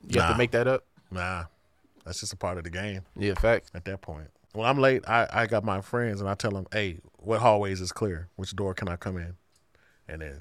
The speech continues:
Speaker 1: You didn't have a first period?
Speaker 2: No.
Speaker 1: Oh, 'cause it's bad.
Speaker 2: The first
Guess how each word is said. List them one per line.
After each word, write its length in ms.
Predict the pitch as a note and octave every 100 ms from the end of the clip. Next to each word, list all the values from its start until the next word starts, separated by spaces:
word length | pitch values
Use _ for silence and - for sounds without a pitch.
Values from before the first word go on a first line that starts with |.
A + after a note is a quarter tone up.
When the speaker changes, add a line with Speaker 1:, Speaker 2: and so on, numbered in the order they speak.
| -
Speaker 1:
You 80 |
didn't 80 | A#2+
have 140 | B2+ A2
a 60 |
first 260 | G#2 A#2+ -
period? 240 | C#3+ D#3 - D#2
Speaker 2:
No. 280 | G#2 C#3+ A2 - _ _ -
Speaker 1:
Oh, 100 | A2+
'cause 100 | A2
it's 100 | G2
bad. 280 | - A2 F#2 - _ G2+
Speaker 2:
The 120 | G#2
first 580 | - B2+ A#2+ A#2 - -